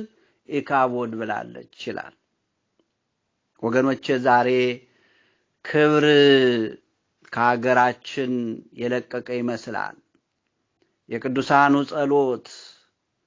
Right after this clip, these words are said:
የእግዚአብሔር ሀገር የምትባለው ሀገራችን ኢትዮጵያ፣ የቅዱሳን ሀገር፣ የቅዱሳን መገኛ፣ የነ ቅዱስ ያሬድ መገኛ፣ የነ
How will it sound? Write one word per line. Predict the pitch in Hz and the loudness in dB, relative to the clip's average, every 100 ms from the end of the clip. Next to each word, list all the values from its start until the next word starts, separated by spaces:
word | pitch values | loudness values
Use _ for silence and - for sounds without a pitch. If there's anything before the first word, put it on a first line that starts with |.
| _ _ _ _ _ _ _ - | _ _ _ _ _ _ _ -12
የእግዚአብሔር | 120 113 143 147 139 147 143 | -10 -2 2 2 2 -2 0
ሀገር | 143 147 139 147 | 0 0 -2 -4
የምትባለው | 147 139 147 135 143 143 143 143 | -4 -6 -10 -4 0 0 0 -4
ሀገራችን | 127 143 135 143 143 - - 156 143 | -4 -6 -4 -4 -4 -10 -12 -6 -6
ኢትዮጵያ፣ | 143 - 147 139 - 143 107 - _ _ _ _ _ _ _ _ _ _ - | -6 -6 -6 -6 -6 -6 -6 -8 _ _ _ _ _ _ _ _ _ _ -10
የቅዱሳን | 127 147 139 139 147 147 139 | -8 -6 -6 -2 2 2 2
ሀገር፣ | 143 139 143 151 139 120 - _ _ _ _ _ _ _ _ _ _ - | 0 0 0 0 -2 -8 -14 _ _ _ _ _ _ _ _ _ _ -12
የቅዱሳን | 120 147 143 139 151 151 | -8 -6 -4 2 4 4
መገኛ፣ | 151 147 127 135 151 156 160 147 98 - _ _ _ _ _ _ _ _ _ _ - | 2 0 -2 0 2 2 2 0 -4 -8 _ _ _ _ _ _ _ _ _ _ -6
የነ | 123 143 | -2 0
ቅዱስ | 143 147 143 - | -2 -6 -6 0
ያሬድ | 151 151 151 147 | 2 2 0 -2
መገኛ፣ | 151 139 151 156 156 147 120 - - _ _ _ _ _ _ _ _ _ _ _ _ - | -2 -2 -2 0 0 0 -2 -6 -14 _ _ _ _ _ _ _ _ _ _ _ _ -4
የነ | 135 151 | 0 4